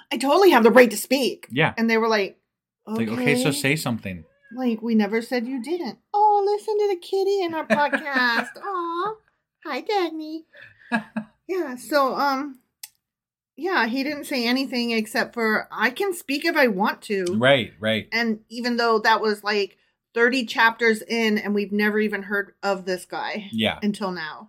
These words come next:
Speaker 2: Yeah.
Speaker 1: It's bullshit.
Speaker 2: So probably today we find out about El-,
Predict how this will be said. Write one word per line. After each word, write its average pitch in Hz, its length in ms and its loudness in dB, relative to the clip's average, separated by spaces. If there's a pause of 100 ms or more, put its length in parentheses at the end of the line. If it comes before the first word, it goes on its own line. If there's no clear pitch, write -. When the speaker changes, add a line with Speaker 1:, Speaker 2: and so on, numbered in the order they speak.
Speaker 2:
Yeah. 92 180 -12 (260)
Speaker 1:
It's 202 100 -14
bullshit. 190 360 -2
Speaker 2:
So 180 60 -6
probably 165 540 2
today 190 380 -2
we 190 120 -4
find 185 320 -2
out 185 140 0
about 185 220 4
El-, 180 220 -2